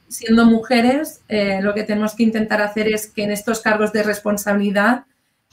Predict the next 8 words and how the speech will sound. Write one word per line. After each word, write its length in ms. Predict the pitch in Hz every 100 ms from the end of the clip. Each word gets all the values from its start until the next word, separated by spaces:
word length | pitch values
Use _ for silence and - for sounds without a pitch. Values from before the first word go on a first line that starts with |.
| - _ -
ir 180 | 247 247
eliminando 560 | 247 220 214 220 220
estos 300 | 196 202 196
mindsets, 520 | 196 190 180 196 185
¿no? 280 | 190 208 247 -
Ir, 420 | 202 202 202 202 _ _ _ -
ir 160 | 226
borrando 840 | 220 220 214 214 214 226 226 -